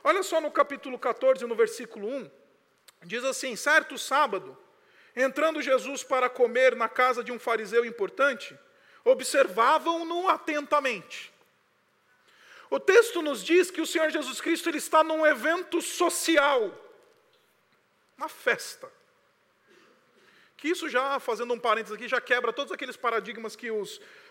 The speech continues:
os, aqueles irmãos batistas mais tradicionais, ou religiosos de maneira geral, falam que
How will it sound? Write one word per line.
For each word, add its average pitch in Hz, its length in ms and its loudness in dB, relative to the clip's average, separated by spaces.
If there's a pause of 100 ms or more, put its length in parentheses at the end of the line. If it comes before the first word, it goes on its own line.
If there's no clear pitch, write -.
(120)
os, 214 240 -10
aqueles 220 340 -6
irmãos 214 400 -4
batistas 180 640 -8
mais 180 380 -6
tradicionais, 180 760 -4
ou 214 300 -2 (500)
religiosos 202 600 0
de 160 80 -14
maneira 185 240 -4
geral, 180 300 0
falam 185 240 -4
que 180 240 -14